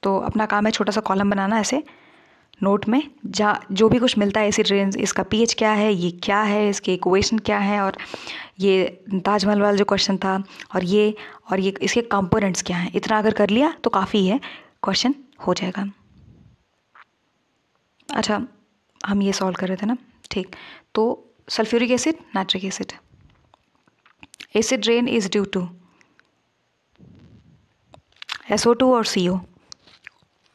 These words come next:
क्या है Correct answer? Sulfur dioxide, बताने की ज़रूरत है नहीं। Reduced oxygen carrying capacity, तो carrying capacity को हम के से denote करते हैं, सबको पता है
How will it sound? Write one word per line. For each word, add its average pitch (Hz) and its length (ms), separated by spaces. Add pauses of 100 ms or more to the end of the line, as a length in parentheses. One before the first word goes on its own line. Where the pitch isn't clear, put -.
(640)
क्या 214 120
है 196 180 (280)
Correct 190 200
answer? 190 300 (720)
Sulfur 262 340
dioxide, 226 480 (240)
बताने 208 260
की 214 60
ज़रूरत 208 260
है 214 140
नहीं। 202 160 (680)
Reduced 226 480
oxygen 220 460
carrying 220 340
capacity, 196 560 (160)
तो 185 340 (140)
carrying 214 300
capacity 208 400
को 247 120
हम 247 100
के 220 220
से 202 120
denote 180 280
करते - 280
हैं, 208 160 (200)
सबको - 240
पता 175 180
है 196 200